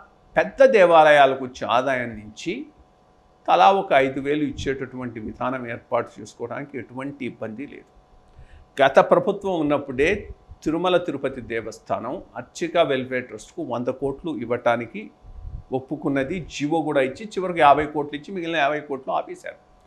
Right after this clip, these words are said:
ఆ యాభై కోట్లు తెచ్చుకోవాలి, తెచ్చు ఇప్పించాల్సిన బాధ్యత ప్రభుత్వం మీద ఉంది. అట్లాగే మిగిలిన పెద్ద పెద్ద దేవాలయాల నుంచి తీసుకొని ఆ వర్గానికి సహాయం చేయొచ్చు. అదేవిధంగా ఆయా మత సంస్థల నుంచి వచ్చేటటువంటి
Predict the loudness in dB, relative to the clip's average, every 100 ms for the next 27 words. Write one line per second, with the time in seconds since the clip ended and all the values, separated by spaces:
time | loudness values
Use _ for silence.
0 | _ 4 8 8 6 0 -2 -6 -6 -8
1 | -8 2 6 6 4 -6 -12 -14 -20 -20
2 | -20 -14 -12 0 0 2 4 2 2 2
3 | 8 6 6 0 -2 -4 -8 -10 -10 -8
4 | -10 -12 -18 -8 -6 -6 -8 _ -4 -2
5 | 0 0 -2 0 2 2 0 -2 -4 -2
6 | 0 2 2 2 -2 -4 -12 -14 -14 -14
7 | -16 -16 -18 _ _ _ _ _ _ _
8 | _ -20 _ -20 _ _ -2 4 4 4
9 | 0 -4 -4 -8 -8 -10 -10 -14 -20 -20
10 | -20 _ _ _ _ _ 0 2 0 0
11 | 0 0 -2 -4 -6 -18 _ _ _ _
12 | -20 -6 4 8 8 6 4 4 2 2
13 | 0 -4 -4 -2 -2 -4 -6 -8 -6 -6
14 | -6 -8 -10 -10 -10 -12